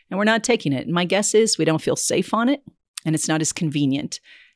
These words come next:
And again, I think that goes back to figuring out what would it take to get you on it, uh, to try to address those kind of expenses of expansion. And Pena Boulevard is a huge challenge.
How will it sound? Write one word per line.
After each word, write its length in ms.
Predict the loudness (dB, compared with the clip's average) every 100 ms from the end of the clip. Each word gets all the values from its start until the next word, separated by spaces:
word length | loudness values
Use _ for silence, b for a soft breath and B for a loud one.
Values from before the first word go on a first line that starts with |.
| -2
And 140 | 0
again, 420 | 4 6 6 2
I 120 | 0 0
think 160 | 2
that 160 | 2 2
goes 240 | 2 2
back 300 | 4 2 2
to 120 | -2
figuring 480 | 0 0 0 0 0
out 260 | -2 -2 -2
what 180 | -2 0
would 120 | 0
it 100 | -2
take 300 | -2 -4 -6
to 100 | -8
get 260 | -4 -2 -2
you 60 | -2
on 240 | -2 0
it, 320 | 0 0 -4 -18 b b b b
uh, 200 | 0 2
to 120 | 0
try 240 | -2 0 0
to 140 | 0
address 600 | -2 0 0 0 -2 -4 -10 _ -6
those 200 | -2 -2
kind 240 | -2 -2 -2
of 200 | -4 -6
expenses 640 | -6 -4 -2 -2 -2 -2 -4
of 140 | -6
expansion. 640 | -2 -2 -2 -2 -2 -4
And 220 | -2 -2 -2
Pena 260 | -4 -2
Boulevard 460 | -2 -4 -4 -4 -4 -8 -4
is 260 | -2 -2
a 60 | -6
huge 540 | -8 -8 -2 0 0
challenge. 480 | -4 -4 -6 -8 -8